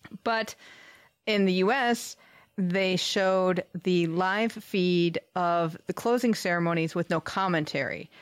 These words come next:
And tonight in our prime time, we will have the full primetime regular closing ceremonies that we, we are used to here in the United States. So today, today's show will be covering the competition,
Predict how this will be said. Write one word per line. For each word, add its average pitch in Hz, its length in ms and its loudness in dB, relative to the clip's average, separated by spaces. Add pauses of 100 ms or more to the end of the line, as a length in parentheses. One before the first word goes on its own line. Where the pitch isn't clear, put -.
(260)
And 160 320 -2 (120)
tonight 175 420 -2
in 165 260 0
our 160 300 0
prime 240 380 0
time, 160 420 -2
we 165 140 2
will 156 180 0
have 156 400 -4
the 151 240 -2
full 147 720 0 (1200)
primetime 165 720 -2
regular 170 440 2
closing 175 400 0
ceremonies 156 540 -2
that - 160 -2
we, 156 300 0
we 180 180 0
are 165 80 2
used 202 320 2
to 165 180 2
here 160 260 0
in 151 100 -2
the 156 60 -2
United 151 340 -4
States. 240 420 -4 (320)
So 190 460 0 (260)
today, 196 480 2 (280)
today's 254 300 0
show 226 140 2
will 202 140 2
be 180 160 0
covering 180 600 0 (300)
the 170 440 2
competition, 202 640 -2